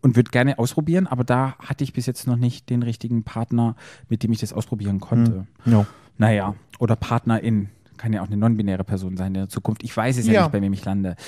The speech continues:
Speaker 2: Ja.
Speaker 1: Was ich
Speaker 2: <laughs>
Speaker 1: spannend,
Speaker 2: Irgendeinem.
Speaker 1: ja,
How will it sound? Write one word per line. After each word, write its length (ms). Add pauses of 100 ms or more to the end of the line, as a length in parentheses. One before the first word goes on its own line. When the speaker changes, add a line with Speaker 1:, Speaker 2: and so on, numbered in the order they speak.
(120)
Speaker 2:
Ja. 240 (120)
Speaker 1:
Was 140
ich 120
Speaker 2:
<laughs> 540
Speaker 1:
spannend, 500
Speaker 2:
Irgendeinem. 340 (100)
Speaker 1:
ja, 360